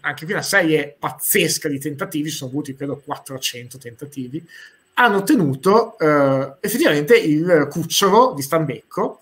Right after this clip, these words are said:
che però poverino è vissuto solo sette minuti, perché, eh, una cosa che capita a molti cloni di mammiferi è che nascono con degli organi malformati, i polmoni nel suo caso,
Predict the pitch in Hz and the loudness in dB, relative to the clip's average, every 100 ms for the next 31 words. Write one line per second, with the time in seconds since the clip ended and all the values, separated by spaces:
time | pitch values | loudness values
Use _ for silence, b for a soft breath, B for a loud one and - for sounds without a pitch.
0 | b b b b _ 233 285 269 180 247 | b b b b _ 0 4 2 2 4
1 | 165 190 175 - 156 190 - 151 170 - | 4 2 -2 -4 -4 -6 -4 -2 -4 -4
2 | 135 156 151 143 117 147 131 151 143 208 | -6 -6 -4 -6 -8 -10 -8 -8 -4 -2
3 | 156 131 147 135 139 143 226 156 147 202 | -2 -2 -2 -2 -2 -2 0 0 0 0
4 | 165 151 160 170 220 185 233 254 170 170 | 2 0 -2 -2 0 2 2 0 -2 -2
5 | 214 247 254 185 160 165 143 135 131 127 | 0 0 -2 -6 -4 0 0 2 0 0
6 | 123 127 123 127 170 175 - 135 127 - | -2 -4 -6 -2 0 0 -2 -6 -4 0
7 | 160 139 131 151 180 139 131 131 - 160 | 0 0 0 2 2 2 -2 -2 0 2
8 | 160 120 - 226 226 139 151 127 127 127 | 2 0 -4 -6 -4 -4 -2 -6 -8 -12
9 | 233 226 123 135 190 | -10 -6 -6 -6 -12